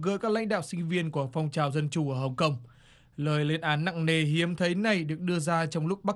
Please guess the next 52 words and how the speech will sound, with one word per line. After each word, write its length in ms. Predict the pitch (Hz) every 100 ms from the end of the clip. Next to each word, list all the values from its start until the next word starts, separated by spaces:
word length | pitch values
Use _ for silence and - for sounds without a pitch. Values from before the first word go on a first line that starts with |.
| -
Kinh 260 | 190 165
và 80 | 151
Washington 640 | 147 143 160 170 175 160 131 - -
đang 200 | 208 208
lâm 260 | 226 214
vào 140 | 180 156
cuộc 200 | 156 131 -
chiến 280 | 185 165
thương 240 | 170 196 170
mại 220 | 170 - -
giữa 300 | - 170 160
những 240 | 170 185
căng 240 | 185 151
thẳng 120 | 135 120
khác. 280 | 170 196 - - _ _ _ _ - - - _ _ -
Văn 160 | 170 156
phòng 240 | 165 143 143
của 100 | 143
Bộ 120 | 143
Ngoại 140 | 143
giao 120 | 156
Trung 200 | 151 160 151
Quốc 240 | 208 208
ở 140 | 165
Hồng 220 | 147 151 151
Kông 320 | 196 190 190
cùng 200 | 196 190
ngày 240 | 196 190
yêu 160 | 196 208
cầu 240 | 202 180
Mỹ 340 | 156 165 202 233
giải 260 | 196 160 135
thích 160 | 240 254
về 200 | 156 165
các 180 | 156 208 208
tin 200 | 180 160
tức 120 | 214 -
trên 300 | 175 156 147
báo 180 | 143 160
Lề 240 | 185 165
Đảng 300 | 156 165 127
của 80 | 143
Trung 160 | 127 156
Quốc 200 | 220 247 - - -
rằng 360 | 160 196 185
giới 200 | 156 170
ngoại 220 | 180 214 147
giao 240 | 175 160
của 160 | 156 135
Mỹ 300 | 143 165 208
liên 240 | 196 180
lạc 180 | 160